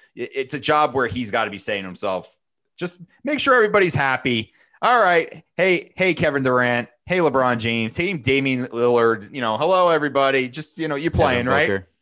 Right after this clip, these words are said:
Speaker 1: Yeah, Devin Booker. You're playing, right? Yeah, okay. All right, good. James
Speaker 2: Yeah, you
Speaker 1: Harden,
Speaker 2: know
Speaker 1: you're
Speaker 2: all the,
Speaker 1: playing.
Speaker 2: you know, you know a lot of those guys are gonna wanna be like, "Let's play. Let's do it."
Speaker 1: I
Speaker 2: I
Speaker 1: think
Speaker 2: wonder what
Speaker 1: they, I
Speaker 2: when is the, when is the, when's the next one that they're, that they could play in?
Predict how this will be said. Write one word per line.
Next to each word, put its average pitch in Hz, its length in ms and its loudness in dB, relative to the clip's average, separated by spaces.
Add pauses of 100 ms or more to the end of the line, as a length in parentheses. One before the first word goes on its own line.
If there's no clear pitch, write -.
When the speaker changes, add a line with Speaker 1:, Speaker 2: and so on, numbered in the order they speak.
Speaker 1:
Yeah, 104 300 -2
Devin 139 260 -2
Booker. 135 300 -4
You're 170 100 2
playing, 127 380 0
right? 139 340 0
Yeah, 156 220 -2
okay. 123 320 -6
All 135 80 -2
right, 120 200 -2
good. 104 260 -2 (280)
James 135 140 -6
Speaker 2:
Yeah, 92 80 -4
you - 80 -4
Speaker 1:
Harden, 113 240 -2
Speaker 2:
know 127 80 4
Speaker 1:
you're 120 100 2
Speaker 2:
all - 60 0
the, - 60 2
Speaker 1:
playing. 151 180 2
Speaker 2:
you 147 40 -2
know, 143 140 2
you 139 140 -2
know 131 100 0
a 120 40 2
lot 110 200 2
of 98 60 -6
those 101 140 -4
guys 95 200 -4
are 90 60 -6
gonna 98 100 -6
wanna 92 160 -6
be 82 100 -6
like, 82 140 -8
"Let's 90 180 -12
play. 82 280 -8
Let's 80 240 -14
do 85 160 -8
it." 82 180 -12 (320)
Speaker 1:
I 180 60 -4
Speaker 2:
I 180 60 -4
Speaker 1:
think 123 100 -4
Speaker 2:
wonder 143 140 -4
what 220 140 4 (100)
Speaker 1:
they, 131 80 -4
I - 120 -8
Speaker 2:
when 175 160 -2
is 247 140 0
the, 196 140 -10
when 170 180 -4
is 202 200 -6
the, 196 540 -4 (240)
when's 165 220 -8
the 190 80 -10
next 180 300 -10
one 185 100 -8
that 180 100 -8
they're, 185 140 -6 (140)
that 165 140 -6
they 165 80 -6
could 160 120 -10
play 190 240 -6
in? 80 220 -14